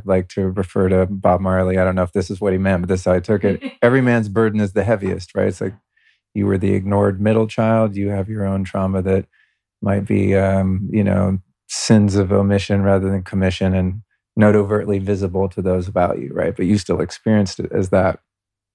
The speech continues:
Speaker 1: But <laughs> in terms of privilege, like, no one escapes. I mean, maybe a few do.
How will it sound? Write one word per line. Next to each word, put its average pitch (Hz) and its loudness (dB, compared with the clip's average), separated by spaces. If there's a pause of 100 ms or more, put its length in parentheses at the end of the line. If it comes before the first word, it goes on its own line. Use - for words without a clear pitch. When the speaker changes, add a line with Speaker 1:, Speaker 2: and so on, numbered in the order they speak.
(240)
Speaker 1:
But 107 2 (640)
<laughs> 117 2 (720)
in 123 0
terms 147 0
of 101 -2
privilege, 110 -2
like, 104 -2
no 127 2
one 135 4
escapes. 101 -2 (500)
I 123 0
mean, 110 2
maybe 113 4
a 95 0
few 95 -2
do. 95 -4